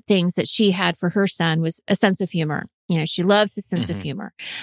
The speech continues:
Speaker 1: And so anyway, again, I know we're a little late on advertising this on the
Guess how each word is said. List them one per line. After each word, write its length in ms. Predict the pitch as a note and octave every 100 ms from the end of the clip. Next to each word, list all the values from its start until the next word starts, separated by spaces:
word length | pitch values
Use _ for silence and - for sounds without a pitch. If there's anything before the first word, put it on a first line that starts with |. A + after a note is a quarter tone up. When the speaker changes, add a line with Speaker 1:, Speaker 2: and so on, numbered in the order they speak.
| -
Speaker 1:
And 200 | - G3+
so 340 | - G#3+ F#3 F3
anyway, 440 | - D#4 B3 E3+ -
again, 340 | G#3+ B3 A#3+
I 120 | F#3+
know 220 | G#3 G#3 A#3
we're 140 | A3+
a 80 | G3+
little 240 | A#3+ B3+
late 360 | A3 A3 A#3 A3 -
on 220 | F3+ F3+
advertising 600 | F#3 G#3+ A3 G#3+ G3 G3
this 240 | F#3+ F#3
on 240 | - F#3 F3+
the 280 | E3+ E3